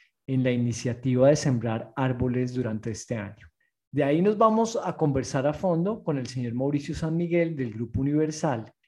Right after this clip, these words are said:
quien hoy nos hablará sobre la estrategia como una pieza clave del desarrollo. Imagínense, Ivette, eso me, me gusta mucho porque la gente siempre ve la estrategia como algo de las grandes corporaciones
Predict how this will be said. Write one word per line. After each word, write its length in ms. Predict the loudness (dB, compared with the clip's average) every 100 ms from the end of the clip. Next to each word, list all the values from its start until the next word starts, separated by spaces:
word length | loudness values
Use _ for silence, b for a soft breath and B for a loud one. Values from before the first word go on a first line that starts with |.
| _
quien 400 | 2 4 4 0 2
hoy 320 | 6 6 6
nos 240 | 2 2
hablará 580 | 2 4 2 -2 -4 -8 b b
sobre 560 | -14 -4 2 4 4 2
la 160 | 0 -4
estrategia 800 | -4 -6 -6 -2 -2 0 2
como 180 | 2 2
una 300 | 0 -4 -8 -20 _
pieza 580 | 4 4 4 0 -6 -4
clave 360 | 0 2 2
del 120 | 0
desarrollo. 560 | 0 -4 -4 -2 -2 -2
Imagínense, 560 | -6 -4 -4 -4 -6 -4
Ivette, 300 | -4 -4 B B B
eso 200 | -4 0
me, 160 | 2 2
me 160 | -2
gusta 320 | -4 -4 0 0
mucho 220 | 0 -2
porque 200 | -4 -4
la 100 | -2
gente 240 | -2 -2
siempre 300 | -2 0 2
ve 60 | 2
la 80 | 2
estrategia 500 | -2 -4 -4 -4 0
como 180 | 0
algo 200 | 2 4
de 60 | 4
las 140 | 4
grandes 360 | 2 -4 -4 -6
corporaciones 840 | -6 2 2 2 0 0 0 -4